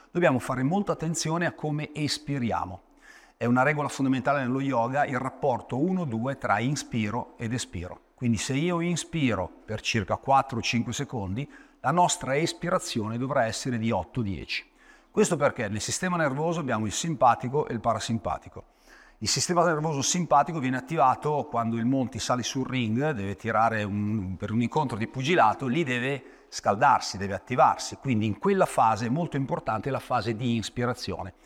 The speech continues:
Se io come obiettivo il rilassamento, devo attivare il sistema parasimpatico. E come lo attivo? Attraverso la fase di espirazione. Quindi devo mantenere l'espiro il più lungo possibile.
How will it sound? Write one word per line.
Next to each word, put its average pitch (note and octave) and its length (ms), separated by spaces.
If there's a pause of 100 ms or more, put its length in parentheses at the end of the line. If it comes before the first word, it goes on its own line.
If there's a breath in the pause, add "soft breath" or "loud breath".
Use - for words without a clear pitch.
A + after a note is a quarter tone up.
(320 loud breath)
Se - 200
io A3+ 120
come E3+ 200
obiettivo C3+ 420
il A#2+ 80
rilassamento, G#2+ 880
devo C3 160
attivare D3+ 380
il C3+ 80
sistema C#3+ 440
parasimpatico. G2 1080 (240 soft breath)
E B2 140
come D#3+ 200
lo B2+ 100
attivo? A#2+ 520
Attraverso C3 480
la E3 60
fase A2+ 340
di A2+ 160
espirazione. A2+ 800 (220 soft breath)
Quindi C#3 400
devo G#2 160
mantenere A#2+ 540
l'espiro A2+ 500
il A2+ 80
più D3 100
lungo G#2 220
possibile. E2+ 500